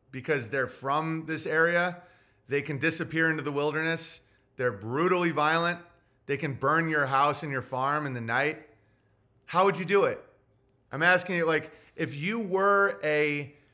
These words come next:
conqueror, a colonizer, how would you do it? What you would do is you'd get them to fight each other.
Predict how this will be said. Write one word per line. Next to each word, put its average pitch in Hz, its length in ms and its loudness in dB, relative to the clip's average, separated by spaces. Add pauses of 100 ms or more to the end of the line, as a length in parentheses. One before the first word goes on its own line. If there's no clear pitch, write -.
(280)
conqueror, 165 580 2
a 117 40 0
colonizer, 143 680 0
how 127 200 0
would 143 120 0
you 139 60 -8
do 165 160 -2
it? 127 60 -2
What 131 200 -4
you 143 100 -8
would 110 220 -6
do 180 300 4
is 117 120 -2
you'd 135 180 -8
get 135 200 -4
them 139 180 -4
to 131 80 -6
fight 117 440 -4
each 120 200 -12
other. 110 400 -6